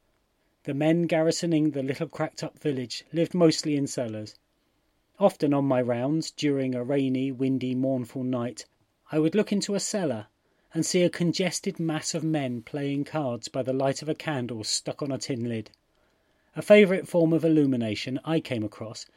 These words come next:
was a lamp made out of an empty tobacco tin, rifle oil for the illuminant,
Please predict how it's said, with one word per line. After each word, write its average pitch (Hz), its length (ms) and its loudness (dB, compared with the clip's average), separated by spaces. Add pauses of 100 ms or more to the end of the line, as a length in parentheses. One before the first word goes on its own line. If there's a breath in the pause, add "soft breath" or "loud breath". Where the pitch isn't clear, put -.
(220 soft breath)
was 170 160 0
a 185 60 6
lamp 170 440 2
made 151 320 4
out 143 280 -2
of 131 100 -6
an 135 160 -2
empty 175 320 -4
tobacco 143 520 -6
tin, 131 360 -8 (580)
rifle 156 520 2
oil 127 320 0
for - 180 -10
the 135 140 0
illuminant, 135 600 0